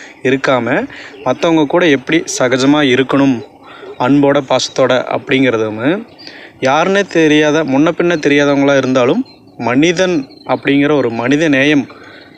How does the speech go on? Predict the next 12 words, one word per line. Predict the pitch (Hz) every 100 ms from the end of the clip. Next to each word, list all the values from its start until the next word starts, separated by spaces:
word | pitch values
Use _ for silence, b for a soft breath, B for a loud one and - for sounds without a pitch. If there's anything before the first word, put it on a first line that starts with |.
| -
எப்படி | - 123 165 143
இருக்கணும் | 135 147 131
அப்படிங்கிறதையும், | 117 127 131 120 117 139 240 - - - - B B B B - - - - -
ஆ, | 127 127 123 120 113 117 - - - -
சூப்பரா, | 160 143 165 165 -
அழகா, | 123 139 147 160 170 - B B B
அதாவது | 131 131 143 156 151 127 117 113 - - -
நம்ம | 127 120 -
கண்ல | 135 151 170 196 240 B B B B
அப்பப்போ | 135 131 143 135 160
கண்ணீர், | - 135 143 170 170 - _ _ _ _ _ _ _ _ _
ஆ, | -